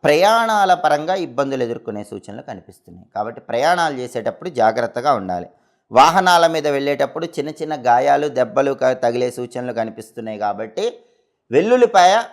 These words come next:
మీ బండిలో కానీ, కారులో కానీ పెట్టుకొని ప్రయాణం చేయండి. అప్పుడు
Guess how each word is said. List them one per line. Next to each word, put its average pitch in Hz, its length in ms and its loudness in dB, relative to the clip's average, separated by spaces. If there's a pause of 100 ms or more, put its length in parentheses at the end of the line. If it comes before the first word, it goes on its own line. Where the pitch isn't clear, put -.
(100)
మీ 147 140 -4
బండిలో 160 480 0
కానీ, 151 280 0
కారులో 156 440 2
కానీ 139 220 -2
పెట్టుకొని 135 460 -6
ప్రయాణం 123 520 -4
చేయండి. 95 480 -12
అప్పుడు 170 340 -6